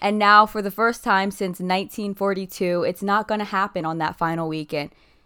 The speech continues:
So now, from the Big Ten releasing its schedule, to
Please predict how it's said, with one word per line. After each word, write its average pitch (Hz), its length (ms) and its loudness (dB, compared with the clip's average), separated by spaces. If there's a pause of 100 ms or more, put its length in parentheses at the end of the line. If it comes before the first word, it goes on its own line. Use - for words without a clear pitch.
(140)
So 220 220 -2
now, 226 340 4
from 226 260 -4
the 208 60 -2
Big 240 280 0
Ten 220 440 -2
releasing 202 540 -4
its 180 160 -6
schedule, 190 640 -2 (380)
to 254 240 -2